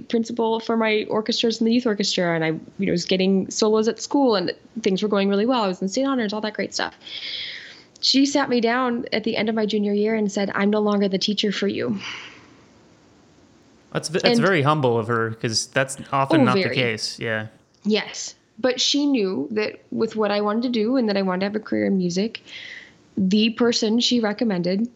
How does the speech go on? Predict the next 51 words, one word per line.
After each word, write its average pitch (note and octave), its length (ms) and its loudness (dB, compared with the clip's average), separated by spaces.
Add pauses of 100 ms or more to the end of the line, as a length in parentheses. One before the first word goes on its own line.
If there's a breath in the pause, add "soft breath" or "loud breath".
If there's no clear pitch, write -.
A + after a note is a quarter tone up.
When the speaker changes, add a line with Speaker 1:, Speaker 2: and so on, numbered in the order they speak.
Speaker 1:
was F#3 180 -2
Professor G3 400 -2
Levy A#3 280 2
at G3 60 2
U G3 60 0
W F#3 180 2
Milwaukee. - 500 -4 (360)
Speaker 2:
Mm-hmm. B2+ 140 -10 (540 loud breath)
Speaker 1:
And A3+ 180 4
so A#3+ 360 0 (200)
I A3+ 400 0
reached A3+ 340 -2
out G#3 300 -2
to C4+ 100 2
him C4 280 2
and C4 140 4
had A3+ 160 0
a A#3+ 40 -2
trial G#3+ 300 -2
lesson, A3 280 -2
and A#3 140 2
we G#3 100 2
went G#3 160 0
down A3 120 0
that G#3 180 -2
path, G3+ 260 -2
and G3+ 100 0
I G3 100 0
ended G3 180 2
up G3+ 80 -4
working G3 200 0
with G3 80 0
him F#3+ 80 0
my F#3 80 0
senior F#3 240 -2
year F3+ 100 -2
of - 60 -12
high A3+ 120 0
school, G3 580 0 (200)
loved G3 360 2
it, G3 260 0
stayed G3 340 2
for G#3 80 -2
my G3 140 2
undergrad F#3+ 480 -2
because G3 200 -2
it G3 40 -6
was F3+ 80 -6
a F#3+ 40 -10
great F#3 140 -2
experience. F#3 720 -2